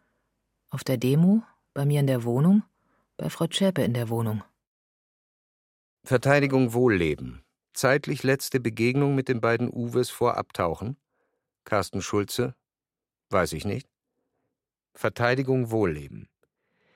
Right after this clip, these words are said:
Speaker 2: Können Sie das Jahr eingrenzen? Januar neunzehnhundertachtundneunzig. Aber das schließe ich daraus, dass das mit der Demo eine Woche vor dem Abtauchen war.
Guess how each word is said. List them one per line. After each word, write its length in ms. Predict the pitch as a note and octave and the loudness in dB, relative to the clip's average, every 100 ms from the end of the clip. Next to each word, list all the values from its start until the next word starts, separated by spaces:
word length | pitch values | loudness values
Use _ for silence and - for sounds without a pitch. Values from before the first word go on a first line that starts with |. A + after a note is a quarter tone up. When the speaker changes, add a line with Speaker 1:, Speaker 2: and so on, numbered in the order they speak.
| _ | _
Speaker 2:
Können 200 | - D#3 | 0 0
Sie 100 | C#3+ | 2
das 180 | C3+ C3 | 0 0
Jahr 260 | C#3 A#2+ D#2+ | 2 2 2
eingrenzen? 720 | D#2 D2 D2 C2 - - - _ _ _ _ _ _ _ - | -4 -6 -10 -10 -10 -10 -10 _ _ _ _ _ _ _ 0
Januar 440 | A#2 B2 C#3 B2+ | 2 4 2 2
neunzehnhundertachtundneunzig. 1600 | B2+ B2 C#3 B2+ B2 A2+ A#2+ - A#2 B2 B2+ B2+ A2+ - A2 - _ _ _ _ _ | 2 0 -2 0 0 -2 -4 -4 -6 -2 2 2 0 -4 -12 -18 _ _ _ _ _
Aber 160 | G#2 | -2
das 160 | A2+ A#2 | 0 0
schließe 300 | - C3+ C3+ | 0 -4 -4
ich 80 | B2+ | -2
daraus, 420 | C3 A#2 A#2 B2 | 0 2 2 2
dass 200 | B2+ A#2 | -2 0
das 160 | A#2+ B2+ | -2 -2
mit 160 | A2+ | -2
der 80 | G#2+ | -2
Demo 440 | G#2 C3+ B2 F2 | 2 2 4 2
eine 300 | D#2+ G#2 G#2+ | 0 0 0
Woche 220 | G2 G2+ G#2 | 0 -4 -4
vor 140 | G2 | -4
dem 120 | G2+ | -4
Abtauchen 540 | - - F2 C#2 D2 C2+ | -4 -4 -4 -6 -8 -12
war. 260 | - - | -12 -14